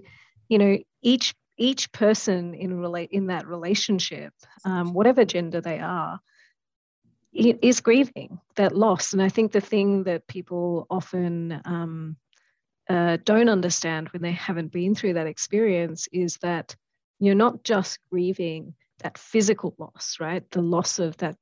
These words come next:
that baby, the fetus. It's you've, you've created in your head these images of what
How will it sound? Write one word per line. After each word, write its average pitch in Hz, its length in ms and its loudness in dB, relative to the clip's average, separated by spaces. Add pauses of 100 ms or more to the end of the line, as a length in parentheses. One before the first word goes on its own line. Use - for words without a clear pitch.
(220)
that 175 180 -4 (100)
baby, 190 320 4
the 165 100 -6
fetus. 175 560 0 (500)
It's - 380 2
you've, 240 300 4
you've 240 240 2
created 185 840 2
in 185 200 0
your 165 200 -6
head 180 480 0 (520)
these 190 360 -2 (300)
images 202 760 2 (160)
of 190 240 -2
what 196 200 0